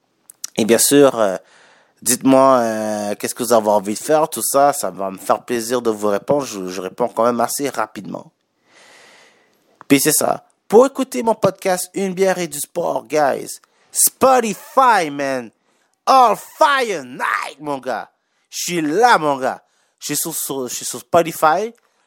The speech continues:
Je suis sur, euh, le site internet de mon magazine d'entrepreneuriat, Ego Pecuniam.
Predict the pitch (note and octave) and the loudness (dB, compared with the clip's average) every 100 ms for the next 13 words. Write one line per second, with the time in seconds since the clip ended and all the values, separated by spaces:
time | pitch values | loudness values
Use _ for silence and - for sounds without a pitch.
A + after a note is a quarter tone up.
0 | _ - G#2+ B2+ - - A2+ G#2+ A2 G#2+ | _ -12 -10 -8 -8 -8 -8 -4 -4 -4
1 | G#2 G#2 A#2 B2+ - G3 F3+ F3 E3 E3+ | -4 -6 -4 -6 -8 -10 -8 -6 -4 -4
2 | C#3 C3 D3 D#3 D3+ C#3 C3+ C3 C#3 B2+ | -4 -4 -4 -2 -4 -2 -4 -4 -8 -6
3 | A2+ A2 - - - F#2 F2 G2 A#2+ - | -6 -8 -8 -8 -10 -10 -8 -6 -6 -8
4 | A#2+ G#2+ A2+ F#2 - A2 C#3 E3+ | -10 -8 -8 -8 -12 -8 -2 -2